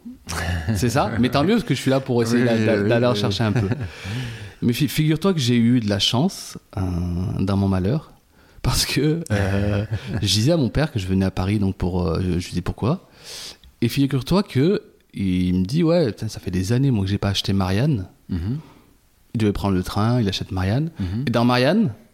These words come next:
Speaker 2: deux pages, je sais pas si t-, si tu sais, deux pages sur, euh, deux,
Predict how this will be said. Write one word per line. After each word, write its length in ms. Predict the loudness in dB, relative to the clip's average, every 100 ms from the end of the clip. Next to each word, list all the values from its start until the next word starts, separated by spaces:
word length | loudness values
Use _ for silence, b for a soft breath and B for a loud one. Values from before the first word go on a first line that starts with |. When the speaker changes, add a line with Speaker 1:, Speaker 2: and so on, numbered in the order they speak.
| _ _
Speaker 2:
deux 220 | -4 -2 0
pages, 380 | 0 0 0
je 40 | -4
sais 60 |
pas 120 | -2 -4
si 120 | -2
t-, 180 | -2 -2
si 140 | -4
tu 120 | -6
sais, 200 | -4 -4 B B -8 -2
deux 140 | 0
pages 260 | 2 2 0
sur, 300 | 0 0 2
euh, 320 | 2 0 -2 -4 -6 -8 -12 -10 -10 -8 -6 -4
deux, 240 | -2 -2